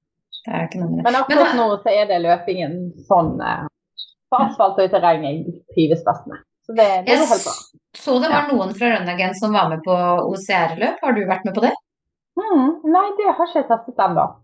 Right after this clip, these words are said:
Speaker 2: Men,
Speaker 1: Nei.
Speaker 2: eh, det ser veldig gøy ut da.
Speaker 1: Ja, jeg bare så for det
Speaker 2: Mm.
Speaker 1: der, og det, igjen så så man de der Run Again, eh, ambassadør-T-skjortene.
Speaker 2: Ja, ja, ja, de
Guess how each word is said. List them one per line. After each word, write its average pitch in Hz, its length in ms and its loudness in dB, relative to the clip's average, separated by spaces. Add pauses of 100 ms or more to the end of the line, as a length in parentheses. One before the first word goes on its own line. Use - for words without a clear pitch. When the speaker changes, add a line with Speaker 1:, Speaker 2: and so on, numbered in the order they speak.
(100)
Speaker 2:
Men, 226 120 2
Speaker 1:
Nei. 226 80 2
Speaker 2:
eh, 226 560 0 (100)
det 277 140 -2
ser 269 200 2
veldig 196 340 0
gøy 170 260 2
ut 147 80 -16
da. - 100 2 (360)
Speaker 1:
Ja, 233 340 -2 (180)
jeg 233 160 0
bare 214 180 2
så - 180 -2
for 254 140 4
det 220 100 4
Speaker 2:
Mm. - 20 0
Speaker 1:
der, 214 200 0
og 233 140 -2
det, 226 100 -2
igjen 233 200 2
så 285 140 -12 (120)
så 208 120 -2
man 226 140 4
de 208 100 -2
der 185 420 0
Run 156 120 -4
Again, 160 340 -6
eh, 156 280 0
ambassadør-T-skjortene. 180 1120 0
Speaker 2:
Ja, 247 220 4
ja, 453 140 4 (100)
ja, 262 260 4
de 254 80 4